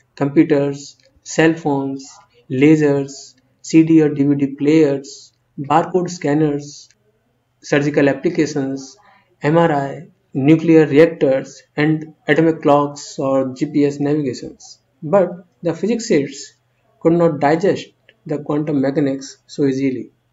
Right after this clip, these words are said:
because it was so novel and weird. Weird? By weird theory.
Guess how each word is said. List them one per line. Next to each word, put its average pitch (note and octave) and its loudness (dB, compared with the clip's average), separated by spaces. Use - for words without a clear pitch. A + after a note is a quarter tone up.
because C#3 -2
it C#3 -6
was C3 -4
so E3+ -2
novel B2+ 0
and B2+ -2
weird. B2+ -4
Weird? F3+ -4
By C3 -6
weird D#3 0
theory. - -14